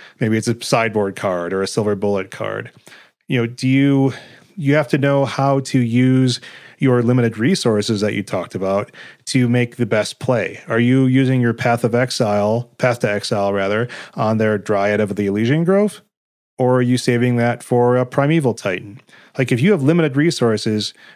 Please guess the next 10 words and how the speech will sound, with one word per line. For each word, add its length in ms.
you 120
have 120
to 80
know 520
what, 420
how 200
best 320
to 80
use 360
them 340